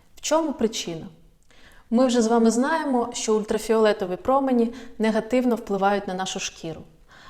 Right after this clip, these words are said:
Але так само негативний ефект також може чинити і синій спектр видимого світла. Проблема полягає в тому, що видиме світло проникає в нашу шкіру і сприяє підвищенню чутливості, запаленню, появі гіперпігментації,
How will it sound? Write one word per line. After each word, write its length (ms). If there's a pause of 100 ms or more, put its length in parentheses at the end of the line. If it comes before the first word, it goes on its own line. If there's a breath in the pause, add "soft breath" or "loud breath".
(180 loud breath)
Але 140
так 180
само 560
негативний 540
ефект 560
також 400
може 260
чинити 480
і 220
синій 420
спектр 500 (200)
видимого 480
світла. 500 (280)
Проблема 420
полягає 380
в 80
тому, 380 (240 loud breath)
що 200
видиме 320
світло 440
проникає 520
в 80
нашу 220
шкіру 440 (400 loud breath)
і 60
сприяє 500
підвищенню 680
чутливості, 800
запаленню, 720 (300 loud breath)
появі 360
гіперпігментації, 1160